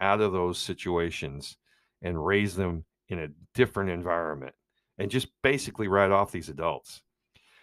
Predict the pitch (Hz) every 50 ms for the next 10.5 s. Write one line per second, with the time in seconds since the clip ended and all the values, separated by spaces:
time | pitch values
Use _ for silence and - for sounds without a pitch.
0 | _ _ - 110 - 123 104 95 113 127 156 185 180 - 113 95 90 90 92 -
1 | - _ _ _ _ _ _ _ _ 95 92 90 85 87 101 95 104 107 123 131
2 | 123 123 135 135 143 147 - - _ _ _ _ _ _ _ _ _ _ 95 95
3 | 95 92 90 87 87 85 82 - - - 82 78 73 71 69 67 64 65 - -
4 | - 107 110 113 107 107 107 110 113 101 85 71 - - - - - - - _
5 | _ _ _ _ _ _ _ _ _ - 87 87 92 82 - 80 80 - - 82
6 | 76 - - - - _ _ _ _ _ _ _ _ _ _ _ _ _ _ _
7 | _ 175 196 - 202 214 156 131 110 - - _ _ _ _ _ _ _ _ _
8 | _ _ _ _ _ - - _ - - - _ _ _ _ _ _ _ _ _
9 | _ _ _ _ _ 107 104 101 104 104 80 85 90 - _ _ 92 90 107 -
10 | - 127 147 156 170 185 185 - -